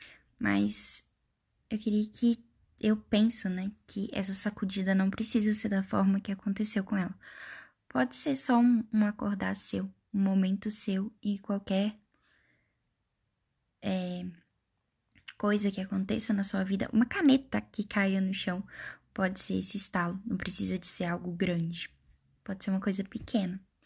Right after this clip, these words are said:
e vai ser importante pra você construir o seu futuro ou se planejar, ou se planejar menos, correr mais riscos. É,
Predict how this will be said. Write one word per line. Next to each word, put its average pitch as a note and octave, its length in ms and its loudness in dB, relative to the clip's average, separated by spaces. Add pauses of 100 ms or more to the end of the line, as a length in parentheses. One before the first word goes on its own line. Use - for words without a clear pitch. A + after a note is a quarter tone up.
(300)
e F#3+ 100 -6
vai F#3 120 -2
ser F#3 140 -4
importante F#3+ 640 -4
pra F#3 140 -2
você F#3 240 -2
construir F#3+ 440 0
o G3 40 -4
seu G#3 180 -2
futuro G#3+ 720 -2 (400)
ou G3 100 -2
se G#3+ 160 4
planejar, F#3+ 640 -2 (720)
ou G3+ 120 -2
se - 100 0
planejar F#3+ 460 4
menos, F#3+ 500 2 (160)
correr F#3 300 -2
mais F#3 320 0
riscos. - 720 -2 (1040)
É, F#3+ 320 0